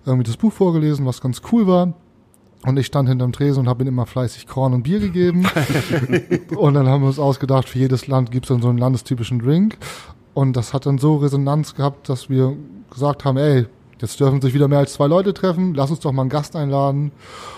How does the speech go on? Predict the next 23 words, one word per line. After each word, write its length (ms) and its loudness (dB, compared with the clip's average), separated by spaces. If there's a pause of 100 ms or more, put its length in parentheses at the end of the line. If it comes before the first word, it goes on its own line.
(280)
Und 220 2
das 120 -6
machen 160 0
wir 100 0
alle 140 4
vierzehn 340 0
Tage 300 2
auf 80 -2
dem 100 0
Donnerstag. 520 0 (460)
Ähm, 480 0 (260)
ein 140 0
Livestream 520 2
aus 180 -4
dem 220 -2
Volksbad 480 0
in 60 0
Flensburg 560 -2 (200)
mit 260 -2 (100)
coolen 340 0
Gästen 360 -4
aus 160 -4
der 180 -2